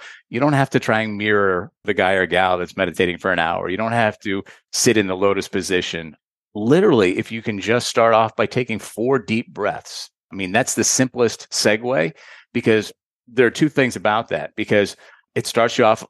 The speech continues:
understanding what it's like, but it's also physiological. Many times people think that meditation is, like, something that monks do in the Himalayas or Tibet. And it's like, it's like, "That's for them. That's not for me."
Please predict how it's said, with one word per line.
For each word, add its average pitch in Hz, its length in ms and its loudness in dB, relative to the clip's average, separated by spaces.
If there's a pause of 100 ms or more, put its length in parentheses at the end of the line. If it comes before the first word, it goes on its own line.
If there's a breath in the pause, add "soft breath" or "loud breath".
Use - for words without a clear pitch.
(100)
understanding 104 460 -2
what 92 120 0
it's 85 160 -4
like, 80 400 -4 (260)
but 120 180 4
it's 117 180 0
also 151 320 0
physiological. 101 720 -4
Many 120 200 0
times 120 240 -2
people 117 280 -4
think 107 240 -4
that 117 100 -2
meditation 101 580 -2
is, 92 200 -4
like, 90 280 0 (380 loud breath)
something 101 340 -2
that 90 120 -2
monks 104 360 -2
do 104 260 2
in 90 80 -2
the 90 80 0
Himalayas 98 720 2
or 85 80 -6
Tibet. 101 560 0
And 90 120 -12
it's 85 200 -8
like, 85 200 0
it's - 220 -16
like, 92 220 -2
"That's 101 200 0
for 107 120 0
them. 98 240 2
That's 92 160 -4
not 101 180 0
for 87 140 -6
me." 87 340 -4